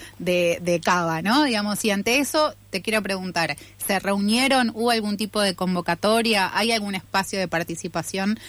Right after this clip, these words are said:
de los y las vecinas sobre este n-, plan urbanístico que se presentó?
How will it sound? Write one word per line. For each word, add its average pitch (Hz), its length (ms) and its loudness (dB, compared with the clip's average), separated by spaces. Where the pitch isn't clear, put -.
de 175 340 0
los 185 280 0
y 185 60 0
las 180 200 0
vecinas 220 520 2
sobre 180 340 -2
este 208 240 -2
n-, 190 220 -2
plan 202 260 4
urbanístico 196 760 0
que 160 100 -4
se - 160 -6
presentó? 175 640 -2